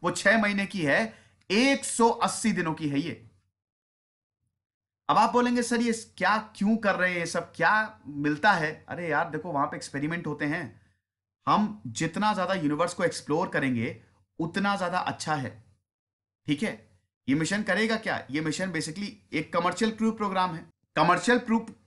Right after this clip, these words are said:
क्रू प्रोग्राम की बात करें तो ये ह्यूमन स्पेस फ्लाइट प्रोग्राम है। मतलब, नासा क्या करता है, धरती से इंटरनेशनल स्पेस स्टेशन लेके जाता है और फिर वापस लेके आता है।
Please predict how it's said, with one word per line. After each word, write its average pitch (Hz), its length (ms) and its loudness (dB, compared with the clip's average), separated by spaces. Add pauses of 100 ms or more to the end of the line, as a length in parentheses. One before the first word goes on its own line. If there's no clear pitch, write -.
(160)
क्रू 220 180 4
प्रोग्राम 180 460 2
की 214 100 -2
बात 175 240 2
करें 135 300 -2
तो 208 80 -4
ये 220 160 2
ह्यूमन 220 320 4
स्पेस 220 320 0
फ्लाइट 196 240 0
प्रोग्राम 180 340 0
है। 185 60 0
मतलब, 190 240 0
नासा 170 300 2
क्या 233 160 4
करता 208 300 0
है, 175 180 2
धरती 160 320 0
से 220 300 -2
इंटरनेशनल 180 500 0
स्पेस 208 260 -2
स्टेशन 220 240 0
लेके 220 220 2
जाता 220 300 2
है - 200 -2 (120)
और 160 100 2
फिर 202 120 2
वापस 156 360 2
लेके 156 200 -2
आता 139 200 0
है। 135 160 -10